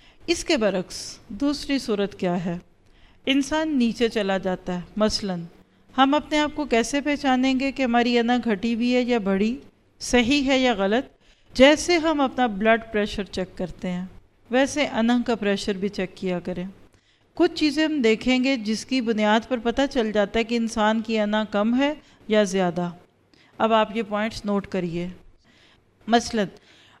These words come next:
अना का बढ़ना क्या है? नंबर एक, इंसान बेअदब हो जाता है।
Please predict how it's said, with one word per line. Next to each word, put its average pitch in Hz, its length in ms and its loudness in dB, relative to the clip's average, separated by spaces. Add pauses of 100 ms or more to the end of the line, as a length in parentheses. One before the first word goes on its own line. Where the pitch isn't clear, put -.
अना 349 260 2
का 349 140 0
बढ़ना 247 400 4
क्या 202 220 2
है? 175 220 -4 (580)
नंबर 240 360 4
एक, 277 200 4
इंसान 208 560 0
बेअदब 196 440 0
हो 190 160 -4
जाता 180 340 -6
है। 175 80 -10